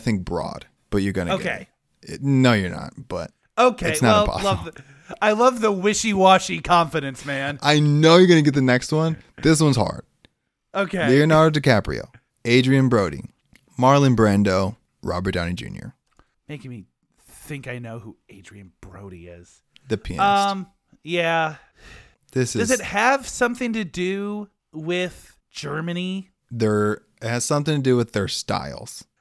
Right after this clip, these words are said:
Speaker 2: With their styles? That doesn't mean anything.
Speaker 1: <laughs>
Speaker 2: DiCaprio, Brody.
Speaker 1: Brando, R D J.
Speaker 2: Is Brando, is Adrian Brody the only one that, like, hasn't done a comedy?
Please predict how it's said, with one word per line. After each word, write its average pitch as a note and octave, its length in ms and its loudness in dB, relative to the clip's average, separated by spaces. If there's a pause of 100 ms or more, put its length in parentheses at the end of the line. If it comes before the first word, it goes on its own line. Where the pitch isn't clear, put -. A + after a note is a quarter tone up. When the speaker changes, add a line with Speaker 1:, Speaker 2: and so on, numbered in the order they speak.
Speaker 2:
With C#3+ 140 -16
their B2 140 -10
styles? G#3 880 0
That D4 240 4
doesn't A#3+ 360 -4
mean D#4 220 -6
anything. D4 720 0 (640)
Speaker 1:
<laughs> - 540 -20
Speaker 2:
DiCaprio, G3+ 840 -2
Brody. F3 800 -4 (420)
Speaker 1:
Brando, G#2+ 760 -2 (260)
R F#2+ 160 -4
D F#2+ 140 -10
J. - 300 -12 (560)
Speaker 2:
Is G3+ 760 -2 (240)
Brando, A#3+ 920 0 (240)
is A3+ 160 -6
Adrian C4 400 0
Brody G#3+ 340 -2
the G#3 160 -6
only F3+ 300 -6
one F3 240 -6
that, D#3 160 -6
like, D3+ 320 -6 (180)
hasn't F#3 640 2
done D#3+ 200 -2
a D3+ 100 -6
comedy? C3+ 640 -8